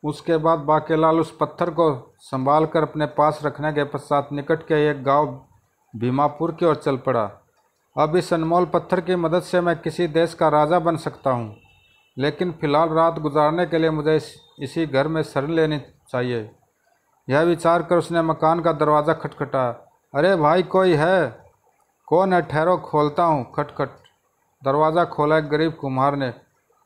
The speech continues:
"कहो भैया, क्यों दरवाज़ा खटखटा रहे थे इस गरीब के घर का?"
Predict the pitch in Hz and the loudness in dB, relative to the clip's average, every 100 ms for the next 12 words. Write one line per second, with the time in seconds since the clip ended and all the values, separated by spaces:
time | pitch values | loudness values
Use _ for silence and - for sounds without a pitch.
0 | _ _ 135 147 196 170 175 185 175 165 | _ _ -2 0 2 2 2 4 4 2
1 | 180 190 180 180 180 175 170 156 - 156 | 0 0 2 2 2 2 0 -4 -4 0
2 | 165 160 156 151 156 147 - 151 160 156 | 2 4 2 2 0 -2 -2 0 0 -2
3 | 156 143 135 131 131 117 - | -4 -2 -4 -2 -2 -4 -6